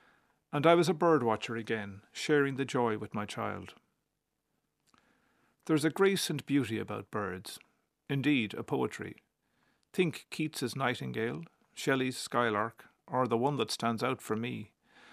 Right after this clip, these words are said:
the soaring kestrel so praised by Gerard Manley Hopkins in his sonnet The Windhover.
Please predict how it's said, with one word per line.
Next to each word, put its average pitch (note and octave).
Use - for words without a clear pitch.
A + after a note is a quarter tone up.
the D#3+
soaring F#3
kestrel C#3
so -
praised D3+
by A#2
Gerard A#2+
Manley A2+
Hopkins G#2+
in A2+
his B2+
sonnet A2
The A2+
Windhover. A2